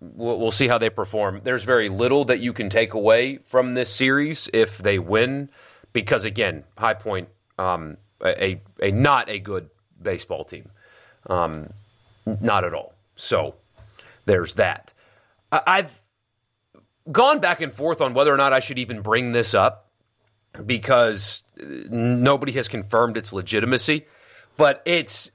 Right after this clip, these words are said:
I mean, I, I've gotten texted about it. Uh, it's popping up everywhere. It's, it's all over the message boards. It's all over Twitter. So, uh, I'm, I'm gonna talk about it because I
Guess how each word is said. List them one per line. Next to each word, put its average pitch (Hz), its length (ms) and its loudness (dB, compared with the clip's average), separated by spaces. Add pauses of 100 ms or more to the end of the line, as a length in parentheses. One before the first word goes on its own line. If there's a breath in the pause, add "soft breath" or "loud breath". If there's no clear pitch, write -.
(120)
I 135 160 2
mean, 139 140 2
I, 151 140 4
I've 139 200 -2
gotten 113 520 -2
texted 139 360 -4
about 123 300 2
it. 117 260 -6
Uh, 120 140 -4
it's 113 420 -8
popping 135 420 0
up 98 160 -2
everywhere. 123 500 2
It's, 101 140 -6
it's 107 160 -4
all 117 180 6
over 95 160 0
the 85 80 -12
message 123 380 0
boards. 120 280 -2
It's - 80 -4
all 101 140 2
over 87 180 -2
Twitter. 135 320 4
So, 107 380 2
uh, - 40 2
I'm, 104 340 0
I'm 101 140 0
gonna 104 160 0
talk 151 280 4
about 85 220 -6
it - 100 -14
because 95 280 -4
I 104 140 -2